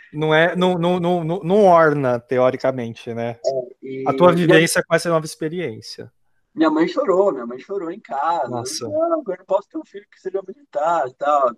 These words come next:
Speaker 2: Até pela relação que minha mãe tem com, com os peri-, com o período de, de, em, em que tantas pessoas foram desaparecidas, né? Desaparecidos
Speaker 1: Aham.
Speaker 2: políticos. Eu conheci uma boa parte das,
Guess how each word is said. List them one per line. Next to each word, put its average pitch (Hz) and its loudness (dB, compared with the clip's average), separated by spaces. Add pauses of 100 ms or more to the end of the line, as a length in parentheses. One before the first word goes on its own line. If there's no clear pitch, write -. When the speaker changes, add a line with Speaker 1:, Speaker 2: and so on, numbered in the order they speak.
(120)
Speaker 2:
Até 131 -4
pela 139 -2 (400)
relação 139 -4
que 135 -20
minha 147 -8
mãe 131 -10
tem 123 -14
com, 123 -16
com - -20
os - -20
peri-, 277 -10 (260)
com 302 -12
o 302 -10
período 302 -4
de, 311 -2
de, 123 -16 (380)
em, 117 -20
em 113 -18
que - -20
tantas 139 -6
pessoas 147 -4
foram 143 -6
desaparecidas, 127 -2
né? 127 -8 (380)
Desaparecidos 110 -6
Speaker 1:
Aham. - -20
Speaker 2:
políticos. 165 -2
Eu - -8
conheci 302 -6
uma 170 0
boa - 2
parte 151 0
das, 131 -12